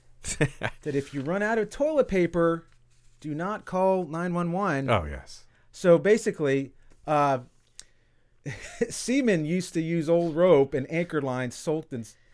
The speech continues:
Speaker 2: soaked in salt water. Ancient Romans used a sea sponge on a stick, also so-, soaked in salt water, they
Speaker 1: <laughs>
Speaker 2: suggested. So what does that even mean?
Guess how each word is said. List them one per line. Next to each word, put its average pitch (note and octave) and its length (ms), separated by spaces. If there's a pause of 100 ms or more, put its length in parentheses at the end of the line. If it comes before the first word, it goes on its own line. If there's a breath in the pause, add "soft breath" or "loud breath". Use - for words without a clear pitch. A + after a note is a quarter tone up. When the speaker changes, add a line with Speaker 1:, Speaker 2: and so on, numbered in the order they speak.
(100)
Speaker 2:
soaked C4 380
in E3 100
salt F#3 320
water. F2+ 400 (300)
Ancient F#3+ 340
Romans F3 400
used E3 200
a C#3 40
sea A3+ 320
sponge C3 400
on B2 120
a A#2+ 40
stick, C3+ 480 (480)
also F3+ 300
so-, - 300
soaked C#3 460
in A#2 80
salt A2+ 300
water, F#2+ 300
they - 160
Speaker 1:
<laughs> F3+ 40
Speaker 2:
suggested. A2 580 (200)
So - 120
what A#3+ 80
does B3+ 120
that A3 160
even F3 220
mean? C3 300